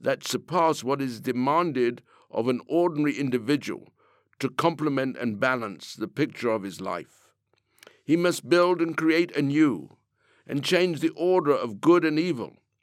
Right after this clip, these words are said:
in such a way that not only his current life activity acquires new form and direction,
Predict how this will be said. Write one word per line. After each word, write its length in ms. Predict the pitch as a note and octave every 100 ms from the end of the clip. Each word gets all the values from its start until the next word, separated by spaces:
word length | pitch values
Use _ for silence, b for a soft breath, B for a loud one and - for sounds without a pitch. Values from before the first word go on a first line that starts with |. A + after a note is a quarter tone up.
| _ B B
in 120 | - A#2+
such 360 | - D#3+ -
a 60 | E3+
way 280 | C#3+ D3 C3
that 160 | C3
not 260 | C#3 E3+ F#3+ -
only 280 | F#3 F3+
his 180 | D3+ C#3+
current 520 | - A#2+ F3 E3 A#2+
life 420 | A#2+ D3 D#3 - _ b b
activity 800 | - C#3 - F#3+ A#3 - A#2+ A2+ - b b b
acquires 640 | B2+ B2 C#3+ C3+ B2 A2+
new 180 | B2 A#2+
form 360 | - B2+ A#2 G#2+
and 160 | G#2
direction, 640 | G2+ G2 E2+ - - -